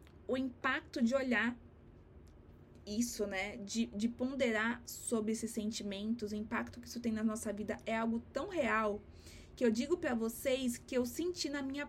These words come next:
própria vida, gente, naquele dia, quando eu tive esse insight, assim, depois de um tempo trabalhando disso, eu senti resultados instantâneos. E quando eu digo instantâneos, foi no dia mesmo, foi nítido, né?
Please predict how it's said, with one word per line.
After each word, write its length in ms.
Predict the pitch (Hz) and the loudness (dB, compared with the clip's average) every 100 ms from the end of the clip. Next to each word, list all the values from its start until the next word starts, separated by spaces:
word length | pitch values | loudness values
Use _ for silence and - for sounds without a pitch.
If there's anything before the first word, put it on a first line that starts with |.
| - | -6
própria 420 | 285 294 - 359 | -2 -2 0 2
vida, 260 | 240 233 220 | 4 6 4
gente, 280 | 220 233 233 | 4 4 4
naquele 360 | 233 233 285 | 2 0 0
dia, 200 | 285 226 | 2 4
quando 160 | 226 240 | 4 2
eu 60 | 226 | 2
tive 220 | 269 359 | 2 2
esse 160 | 349 | 4
insight, 540 | 247 247 - 233 233 233 | 4 4 4 4 4 2
assim, 200 | 214 233 | 2 4
depois 300 | 226 226 240 | 4 4 2
de 60 | |
um 60 | 233 | 2
tempo 280 | 233 226 233 | 2 2 2
trabalhando 480 | 240 202 208 208 202 | 0 0 0 0 -2
disso, 360 | 185 233 240 | 0 2 2
eu 40 | 240 | 2
senti 280 | 233 226 | 0 2
resultados 540 | 233 220 226 233 220 220 | 0 0 -2 -2 0 2
instantâneos. 1160 | 233 - 254 240 240 - 233 208 196 175 - - - - - | 0 2 8 8 8 4 2 2 -2 -6 -10 -12 -16 -14 0
E 100 | 233 | 2
quando 240 | 247 277 | 4 2
eu 60 | 339 | 4
digo 240 | 247 247 | 2 4
instantâneos, 720 | 240 247 240 226 - 233 240 240 | 4 4 4 2 4 6 8 6
foi 160 | 240 | 4
no 120 | 233 | 6
dia 360 | 233 196 220 269 | 6 6 2 6
mesmo, 360 | 247 196 196 196 | 6 6 0 -6
foi 220 | - 233 | 0 6
nítido, 640 | 233 220 208 - - - - - - - | 8 6 2 -4 -8 -8 -12 -14 -18 -8
né? 340 | 202 185 208 | -4 -2 -4